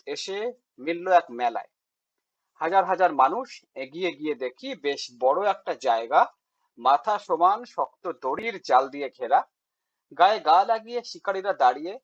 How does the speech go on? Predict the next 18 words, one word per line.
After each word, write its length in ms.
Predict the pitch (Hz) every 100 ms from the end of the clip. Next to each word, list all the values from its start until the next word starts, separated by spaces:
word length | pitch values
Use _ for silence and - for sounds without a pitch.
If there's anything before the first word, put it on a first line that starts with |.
| _
হাতের 420 | - 135 170 165
বর্ষা 520 | 135 123 151 - 214 214 220
জালের 340 | 139 131 135
ফাঁকে 400 | - 135 - 175
মাটিতে 420 | 135 110 _ -
গাঁথা। 400 | - 107 - 220 - _ _ _ _ _ _ _ _ _ _ _ _ _ _ _ _ _ _ _
মাঠের 440 | 131 147 151 202 196 _ _ _ _
মাঝখানে 540 | 135 156 - - 247 240
একটা 220 | 233 233
ছোট 260 | - 196
ঘর, 460 | 208 - 147 165 196 208
ঘাটা 340 | - 139 165
তোলা, 280 | 160 120 - - _ _ _ _ _
ওই 200 | 151 254 233
ফাঁদে 420 | - 196 190 127 165
ছাগল 460 | - - 180 233 214
বেঁধে 320 | 131 156 233
রেখে 340 | 233 - 120